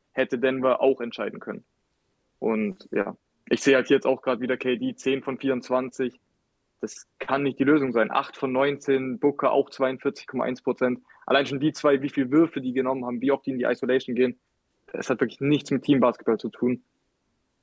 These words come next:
Ja, Okogie null von drei. Sind alles keine guten Rollenspieler. Shamet ist ausge-, er war stark, Shamet hatte neunzehn Punkte in Game four,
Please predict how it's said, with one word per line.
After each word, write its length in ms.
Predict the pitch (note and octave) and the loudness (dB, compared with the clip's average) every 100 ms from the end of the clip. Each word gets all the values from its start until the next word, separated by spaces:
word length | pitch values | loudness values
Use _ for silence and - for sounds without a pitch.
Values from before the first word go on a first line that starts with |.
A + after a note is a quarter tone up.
| _ _ _ _ _ _ - - _ G#2+ | _ _ _ _ _ _ -16 -16 _ -4
Ja, 160 | G#2 - _ | -4 -6 _
Okogie 520 | - A#2+ C#3+ C#3+ C#3 C3+ | -2 2 6 6 6 6
null 160 | C3+ | 6
von 160 | - B2 | 4 4
drei. 380 | A#2+ B2 A#2+ A#2 _ _ _ _ _ _ _ _ _ - | 6 6 4 2 _ _ _ _ _ _ _ _ _ -4
Sind 100 | D3 | 2
alles 200 | F3 - | 2 2
keine 200 | E3 D3 | 0 0
guten 180 | D3+ | -2
Rollenspieler. 520 | C3+ C#3+ C#3 - A2 G#2+ _ _ _ | 0 0 -2 -10 -12 -12 _ _ _
Shamet 340 | - D#3+ E3 D#3+ | -2 0 0 -6
ist 120 | D#3 | -4
ausge-, 420 | D#3+ D#3 - C#3+ - - G#2+ | -4 -4 -8 -12 -16 -20 -6
er 140 | D3+ C#3+ | -2 2
war 200 | D#3+ D#3+ | 0 0
stark, 340 | - D3+ D3+ | -4 -4 -4
Shamet 260 | - D3+ D3 | -12 -14 -12
hatte 140 | C#3+ | -10
neunzehn 320 | C#3+ D3+ D3+ | -10 -10 -12
Punkte 300 | D3 D#3 D3 | -12 -10 -8
in 160 | C3+ C3 | -8 -2
Game 300 | C3+ C3 B2+ - | -2 -2 -6 -2
four, 360 | C#3+ C#3+ D3+ | 0 2 0